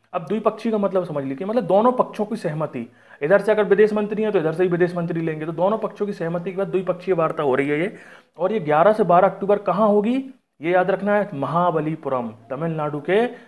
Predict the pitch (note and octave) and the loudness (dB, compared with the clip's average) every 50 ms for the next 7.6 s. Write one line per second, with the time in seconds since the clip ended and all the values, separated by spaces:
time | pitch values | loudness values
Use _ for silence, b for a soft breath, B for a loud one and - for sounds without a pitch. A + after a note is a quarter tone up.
0 | B _ C3+ C3 D3 E3+ F3+ E3 D#3+ - G3+ - D3 C#3 C#3 C#3+ C#3 C#3+ D3 C3+ | B _ -14 -8 -4 -2 -2 0 -2 -2 -4 -2 -2 0 0 -2 -2 -4 -4 -4
1 | C3 C3 B2+ B2+ B2+ - _ _ _ _ _ _ - B2 B2 B2+ B2+ - C#3+ C3+ | -4 -4 -4 -8 -10 -16 _ _ _ _ _ _ -8 -6 -6 -4 -2 -2 -2 -2
2 | B2+ A#2+ A#2+ A#2 A2+ A2 G#2+ G#2+ G#2+ - B2 A#2 A#2+ F3 G#3+ A3+ A3+ A3+ - G3 | -2 -2 -2 -2 0 -2 -2 -2 -6 -8 -6 -2 2 4 4 4 4 2 -2 -4
3 | F#3+ G#3 G3+ G3 - G3 F3+ E3+ F3 E3+ F3 F3 G#3+ F3 - F3+ F3+ F#3 F#3+ F#3 | -2 -2 -4 -4 -6 -6 -4 -4 -4 -4 -4 -6 -8 -6 -2 -2 0 0 0 -2
4 | F#3+ F#3+ G3+ A3 A#3 - - b b b b - C#3 D3+ D3+ F3+ D#3 C#3+ C#3+ D3+ | -4 -4 -6 -6 -8 -10 -14 b b b b -16 -10 -6 -4 -2 2 4 4 6
5 | E3+ F#3+ F3 D#3+ D3+ E3+ F3+ F#3 - - F#3 F#3 F#3 F3+ F3+ F3+ G3 F#3+ F#3 F#3+ | 6 4 4 2 2 4 4 4 4 4 2 4 4 2 2 2 2 0 0 -2
6 | F3 - C3+ C3+ C#3 D3 D#3 D#3+ D#3+ B2 B2 B2+ C#3+ E3+ F3 E3+ F3 F#3 F3+ F#3 | -4 -2 2 2 2 2 2 -2 -4 -2 0 2 4 4 4 2 0 0 2 4
7 | F#3 F#3 F#3 F#3+ F#3+ F#3 F3 F#3+ F#3 G3+ G#3+ G#3+ | 4 4 4 2 2 2 0 0 0 0 0 -2